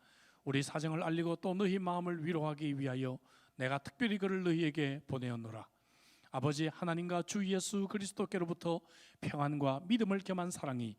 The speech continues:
형제들에게 있을지어다. 우리 주 예수 그리스도를 변함없이 사랑하는 모든 자에게 은혜가 있을지어다. 아멘." 어젯밤에 잘 주무셨습니까?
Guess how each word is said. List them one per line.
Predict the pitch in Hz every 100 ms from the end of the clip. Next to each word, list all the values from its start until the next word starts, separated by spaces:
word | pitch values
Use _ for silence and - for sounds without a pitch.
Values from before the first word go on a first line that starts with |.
| - - -
형제들에게 | - 156 139 127 120 123 117 -
있을지어다. | 139 - 117 107 110 107 110 - _ _ - - -
우리 | 139
주 | 139 151
예수 | 147 156 - 165
그리스도를 | 185 180 - 180
변함없이 | 190 160 190 220 202 - 196
사랑하는 | - 175 165 160 151 - - -
모든 | 139 135 139 139
자에게 | 131 120 117 120 120 - - _ 143
은혜가 | 107 104 110 104 _
있을지어다. | 143 - 143 - - 98 101 107 196 - - _ -
아멘." | 98 104 143 - _ _ _ _ _ _ _ _ _ _ _ _ _ _ _ - _ _ -
어젯밤에 | 127 123 127
잘 | 120 127
주무셨습니까? | 151 143 143 151 143 170